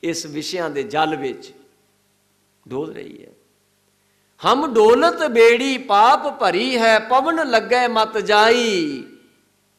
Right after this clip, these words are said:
ਸਨਮੁਖ ਸਿੱਧ ਭੇਟਨ ਕੋ ਆਏ।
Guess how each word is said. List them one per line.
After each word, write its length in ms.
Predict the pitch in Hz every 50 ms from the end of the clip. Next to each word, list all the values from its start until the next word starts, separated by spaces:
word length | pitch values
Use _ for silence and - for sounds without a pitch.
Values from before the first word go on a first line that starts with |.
| _ _ _
ਸਨਮੁਖ 720 | - - - 135 147 156 170 170 165 151 147 139 143 -
ਸਿੱਧ 480 | 127 120 - - - 165 190 175 139 131 139 123 117 - 120 123 120 117 - - -
ਭੇਟਨ 480 | 135 127 117 120 - - 147 180 196
ਕੋ 360 | 196 - - 127 120 110 -
ਆਏ। 420 | 131 135 131 131 131 - - -